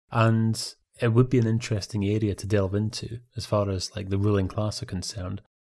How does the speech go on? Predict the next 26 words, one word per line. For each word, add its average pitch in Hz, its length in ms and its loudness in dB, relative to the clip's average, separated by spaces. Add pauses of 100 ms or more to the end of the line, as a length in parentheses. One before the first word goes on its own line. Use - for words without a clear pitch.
(140)
And 123 100 -2
if 120 120 2
they've 131 160 0
been 117 160 2
sort 113 140 -2
of 98 160 -2
born 101 240 6
into 101 340 -2
it 90 160 -6
and 95 160 -4
they've 92 80 -6
just - 240 -8
sort 95 120 -8
of - 120 -10
perhaps - 300 -6
inherited 101 460 0
their 95 120 0
wealth 101 540 0
and, 87 320 -6
you 101 100 -4
know, 92 160 0
they've 92 280 -4
got 95 300 -4
these 92 260 -4
sort 95 240 -8
of 87 100 -12